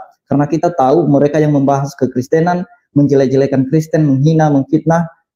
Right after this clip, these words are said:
mereka bebas sampai sekarang. Hukum tidak bisa menghentikan mereka.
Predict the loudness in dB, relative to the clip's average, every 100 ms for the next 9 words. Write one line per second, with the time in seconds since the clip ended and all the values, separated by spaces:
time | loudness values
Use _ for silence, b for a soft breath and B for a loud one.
0 | _ -2 0 0 0 0 -2 -2 -4 -2
1 | -4 -2 -4 -8 -4 -2 0 0 2 0
2 | 0 -2 0 2 0 -2 0 0 0 -2
3 | -8